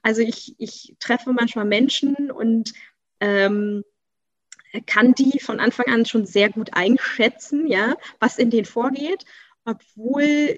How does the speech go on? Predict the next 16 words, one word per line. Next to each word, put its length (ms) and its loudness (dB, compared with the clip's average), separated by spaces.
in 220 4
denen, 520 6
äh, 300 -2
obwohl 480 2
ich, 540 -10
äh, 320 0
mit 200 2
denen 120 6
noch 100 6
gar 120 6
nicht 100 0
so 80 -2
viel 140 -4
gesprochen 480 -4
hab, 260 -10
ne? 260 -4